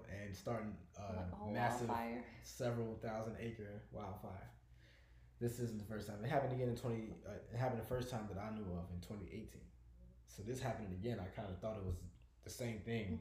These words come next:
Speaker 2: Mm-hmm.
Speaker 1: still going on, and <laughs> it's a separate. How does that happen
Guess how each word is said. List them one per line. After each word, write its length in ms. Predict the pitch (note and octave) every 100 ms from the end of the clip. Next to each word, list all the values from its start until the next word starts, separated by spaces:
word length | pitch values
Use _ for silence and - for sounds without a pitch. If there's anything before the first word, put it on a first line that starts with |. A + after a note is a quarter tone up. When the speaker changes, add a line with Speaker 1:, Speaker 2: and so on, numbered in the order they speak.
| -
Speaker 2:
Mm-hmm. 200 | - -
Speaker 1:
still 280 | - - A2
going 300 | G2+ G#2+ G2+
on, 360 | A#2+ - F2+ F2 F#2
and 1160 | F#2 F2 F2 F2 - - - - - - C3+ - -
<laughs> 140 | -
it's 160 | G#2 G2+
a 80 | G#2
separate. 480 | - C#3 A2+ G#2+ - - - - - - - - -
How 300 | - D#3 E3+
does 160 | D3+ C#3+
that 120 | D3+
happen 340 | D3 C3+ A#2